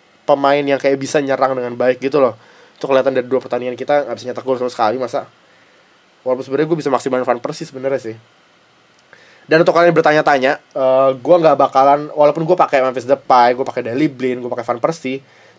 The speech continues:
tapi gue nggak bakal datangin mereka ke klub. Karena gue udah sering bilang kalau gue nggak mau pemain yang gue main di klub itu double. Tapi kalau misalnya untuk timnas itu sebenarnya kayak nggak masalah. Jadi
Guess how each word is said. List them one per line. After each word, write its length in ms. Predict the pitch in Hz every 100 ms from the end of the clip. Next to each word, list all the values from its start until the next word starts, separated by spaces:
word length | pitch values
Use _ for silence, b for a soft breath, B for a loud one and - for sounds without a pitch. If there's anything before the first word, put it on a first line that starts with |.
| -
tapi 160 | 147
gue 140 | 156 180
nggak 80 | 156
bakal 240 | 139 135
datangin 320 | 131 127 131
mereka 400 | 131 127 117 143
ke 240 | 143 131 135
klub. 240 | 135 123 - _
Karena 400 | - 120 127 131
gue 160 | 135 131
udah 60 | 135
sering 180 | 127
bilang 240 | 117 120 131
kalau 160 | 131
gue 140 | 117 131
nggak 160 | 131 117
mau 240 | 117 135 - -
pemain 320 | 117 120 120
yang 320 | 117 117 120
gue 80 | 117
main 160 | 123
di 80 | 123
klub 160 | 120 131
itu 160 | 160
double. 400 | 139 131 135 117 - b b b b
Tapi 240 | - 131 143
kalau 160 | 127
misalnya 240 | 123 123 120
untuk 80 |
timnas 320 | 127 127 135 151
itu 160 | 151
sebenarnya 240 | 147 135 131
kayak 100 | 107
nggak 80 | 98
masalah. 400 | 101 107 101 107 - _ b b b b _
Jadi 560 | 110 117 123 123 123